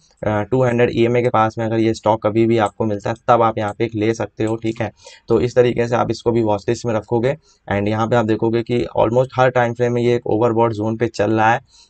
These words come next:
And देखो, जो स्टॉक भागते हैं वो भागते ही रहते हैं, ये भी होता है, ठीक है। तो इसीलिए दोस्तों, अलग-अलग स्ट्रैटेजी है इस स्टॉक को कैसे कैप्चर करना है। And, अ, तो मेरा यहाँ पे जो भी व्यू था मैंने आप लोगों को शेयर किया है,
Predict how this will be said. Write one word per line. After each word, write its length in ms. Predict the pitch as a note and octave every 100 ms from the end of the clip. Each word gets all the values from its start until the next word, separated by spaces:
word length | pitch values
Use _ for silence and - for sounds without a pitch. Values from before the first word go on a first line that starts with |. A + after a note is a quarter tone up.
| -
And 260 | G#2 G#2 G#2
देखो, 300 | A#2+ C3+ A#2+
जो 220 | - A#2+
स्टॉक 300 | - B2 C3+
भागते 340 | G2+ G#2 -
हैं 80 | C3
वो 100 | B2+
भागते 320 | A#2 G2+ G2
ही 60 | A2+
रहते 260 | G#2+ G2 G#2
हैं, 80 |
ये 120 | G#2 G2+
भी 120 | A#2
होता 280 | G#2 - G2
है, 80 |
ठीक 200 | G2 A#2+
है। 120 | B2 A2 - - _
तो 100 | -
इसीलिए 340 | A#2 A#2+ C3 B2+
दोस्तों, 300 | A#2+ B2 B2+
अलग-अलग 480 | - A#2 A2+ A2+
स्ट्रैटेजी 480 | A#2 - G#2 G#2+ A2+
है 160 | A2+ C3 -
इस 220 | G#2 - _ -
स्टॉक 300 | G2+ G#2+ G#2+
को 60 |
कैसे 300 | A2+ A2 A2
कैप्चर 340 | A#2 G#2+ - A2+
करना 280 | A#2 A2+ A#2+
है। 120 | C#3+ _ _ _ -
And, 200 | G#2 G2
अ, 160 | G2 G2 G2+ - - _ - -
तो 80 | -
मेरा 260 | A2 G#2+ A#2
यहाँ 160 | A#2
पे 120 | A2 A#2
जो 180 | A2
भी 240 | A2+ A#2+ A#2
व्यू 180 | G#2 A2+
था 160 | A2+ A#2
मैंने 160 | A2+
आप 160 | A2 G#2
लोगों 120 | A2
को 80 | G#2+
शेयर 300 | A2+ G#2+ A2
किया 240 | A2 A2+
है, 160 | A2+ C3